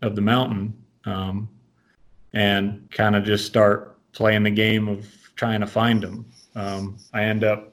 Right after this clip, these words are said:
popping up over one little ridge line, and I've got a cow at, like, twelve yards. So I know I'm really, obviously really close to, to the herd. Glass around, can't find him,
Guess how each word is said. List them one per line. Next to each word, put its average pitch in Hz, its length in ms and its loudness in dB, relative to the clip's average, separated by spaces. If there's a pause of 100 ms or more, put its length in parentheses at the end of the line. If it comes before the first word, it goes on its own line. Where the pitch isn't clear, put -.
(800)
popping 117 360 2
up 117 180 0
over 113 220 0
one 113 240 0
little 110 180 0
ridge 117 260 0
line, 120 280 -2
and 104 100 -2
I've 101 120 -4
got 107 140 0
a 98 40 -4
cow 110 340 0
at, 104 60 -4
like, 101 180 -6
twelve 107 320 -4
yards. 101 320 -2
So 107 60 -6
I 104 60 -4
know 104 180 -2
I'm 104 100 -2
really, 104 460 -2
obviously 101 380 -4
really 104 260 0
close 101 420 -2
to, 101 260 -6 (600)
to 110 100 2
the 98 120 0
herd. 98 420 -2 (1080)
Glass 107 400 4
around, 113 460 4
can't 110 240 -4
find 113 320 2
him, 113 340 0